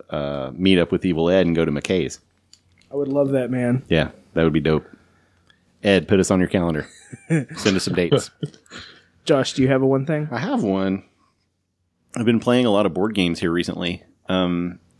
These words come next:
Speaker 1: and one of them that I've really enjoyed is a board game called Pandemic.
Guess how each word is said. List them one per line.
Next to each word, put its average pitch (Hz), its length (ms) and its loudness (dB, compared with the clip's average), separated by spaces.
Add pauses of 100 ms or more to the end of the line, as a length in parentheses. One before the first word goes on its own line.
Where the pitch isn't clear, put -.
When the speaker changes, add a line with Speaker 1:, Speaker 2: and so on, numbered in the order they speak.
Speaker 1:
and 87 540 2
one 98 480 0
of 98 120 0
them 87 200 -2
that 87 140 0
I've 82 140 -2
really 90 260 0
enjoyed 98 640 0
is 90 640 0
a 90 60 -4
board 92 240 0
game 90 180 0
called 87 280 -2
Pandemic. 85 720 0